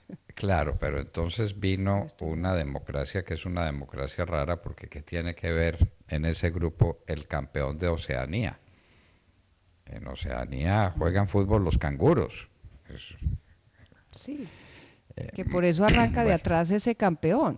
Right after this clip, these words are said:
Speaker 2: en ese torneo.
Speaker 1: Eh, en Australia, pues, hay alguna cosita y tal. El campeón de África, campeón de clubes. África tiene grandes jugadores.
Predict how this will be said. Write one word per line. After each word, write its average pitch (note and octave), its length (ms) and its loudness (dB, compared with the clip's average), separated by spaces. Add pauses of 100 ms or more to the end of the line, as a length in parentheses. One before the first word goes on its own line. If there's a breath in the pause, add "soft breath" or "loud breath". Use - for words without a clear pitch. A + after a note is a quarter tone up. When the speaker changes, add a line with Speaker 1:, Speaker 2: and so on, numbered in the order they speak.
Speaker 2:
en D3 160 -2
ese F#3 220 -4
torneo. F3+ 560 -4
Speaker 1:
Eh, E2+ 160 -4 (760)
en E2 240 2
Australia, F#2+ 680 2
pues, E2+ 240 -4
hay F2 180 -2
alguna E2+ 380 -4
cosita - 600 -4
y D2+ 160 -6
tal. - 280 -6 (640 loud breath)
El - 240 -8
campeón D2+ 580 0
de A#2 140 6
África, B2 520 4
campeón C#2 520 0
de F#2+ 160 0
clubes. G#2+ 580 4
África D2+ 480 4
tiene D#2+ 300 2
grandes F#2+ 400 4
jugadores. D#2+ 640 4